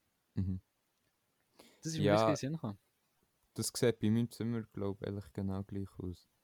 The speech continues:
Speaker 1: Aber das Ding ist, wenn ich heute ein Zimmer von null könnte, ähm, einrichten, ich glaub, ich wär genauso so wie deine Freundin.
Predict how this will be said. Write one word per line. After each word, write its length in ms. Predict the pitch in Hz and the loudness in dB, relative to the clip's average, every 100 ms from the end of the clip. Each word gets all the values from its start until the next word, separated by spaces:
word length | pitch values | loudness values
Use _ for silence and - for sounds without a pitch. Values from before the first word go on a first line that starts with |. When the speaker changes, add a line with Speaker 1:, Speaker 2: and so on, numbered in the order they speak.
| _ _ _ - | _ _ _ -2
Speaker 1:
Aber 140 | 104 | 0
das 220 | 104 - - | 0 0 4
Ding 200 | 135 147 | 4 4
ist, 280 | - - - | 0 -10 0
wenn 240 | 110 113 | 4 6
ich 280 | 110 107 - _ _ _ - _ 107 | 6 4 0 _ _ _ -20 _ 2
heute 440 | 131 156 - - - _ - | 4 2 -2 -16 -16 _ -10
ein 40 | 101 | -8
Zimmer 440 | - - 113 143 | -6 0 0 0
von 260 | - 117 110 | -2 0 4
null 300 | 113 135 139 | 4 2 0
könnte, 580 | - 113 107 - - - - | 0 0 0 -4 -16 -14 -4
ähm, 400 | 95 95 92 95 | -2 0 -2 -2
einrichten, 640 | 107 110 95 - - 87 - _ _ _ - | -4 -2 -2 -4 -6 -6 -6 _ _ _ -8
ich 100 | 104 | 0
glaub, 220 | 107 95 | 2 4
ich 100 | 107 | 4
wär 140 | 95 95 | 4 2
genauso 840 | 95 92 92 98 - 92 92 92 | 0 0 0 -2 0 0 2 0
so 240 | 90 87 92 | -4 -4 -2
wie 100 | 90 | -2
deine 260 | 92 92 | -2 -4
Freundin. 560 | - 87 90 87 87 | -4 -4 -4 -4 -6